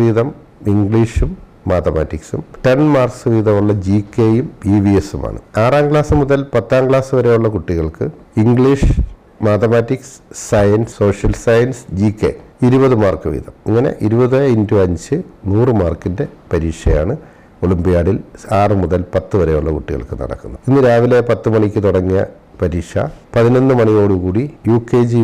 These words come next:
മുതൽ അഞ്ചാം ക്ലാസ് വരെയുള്ള ക്ലാസ്സുകൾക്ക് തീരുകയും ആറാം ക്ലാസ് മുതൽ പത്താം ക്ലാസ് വരെയുള്ള കുട്ടികൾക്ക് പത്ത് മണിക്ക് തുടങ്ങി പതിനൊന്നരയ്ക്ക് പരീക്ഷ അവസാനിക്കുകയും ചെയ്തു. ഇന്ന് തന്നെ ഈ പരീക്ഷ എഴുതിയ കുട്ടികളുടെ എല്ലാ പേപ്പറുകൾ ഇതേ സെന്ററിൽ വെച്ച് തന്നെ വാല്യുവേഷൻ നടക്കും. ഈ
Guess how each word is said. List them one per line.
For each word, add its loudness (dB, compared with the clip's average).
മുതൽ 0
അഞ്ചാം 0
ക്ലാസ് 0
വരെയുള്ള 0
ക്ലാസ്സുകൾക്ക് -4
തീരുകയും -2
ആറാം 2
ക്ലാസ് 0
മുതൽ -2
പത്താം 0
ക്ലാസ് 0
വരെയുള്ള 2
കുട്ടികൾക്ക് -4
പത്ത് -2
മണിക്ക് 0
തുടങ്ങി 0
പതിനൊന്നരയ്ക്ക് 2
പരീക്ഷ -2
അവസാനിക്കുകയും -6
ചെയ്തു. -14
ഇന്ന് 4
തന്നെ 2
ഈ 4
പരീക്ഷ 0
എഴുതിയ 2
കുട്ടികളുടെ 2
എല്ലാ 2
പേപ്പറുകൾ 0
ഇതേ 4
സെന്ററിൽ 0
വെച്ച് -6
തന്നെ 0
വാല്യുവേഷൻ 0
നടക്കും. -2
ഈ 4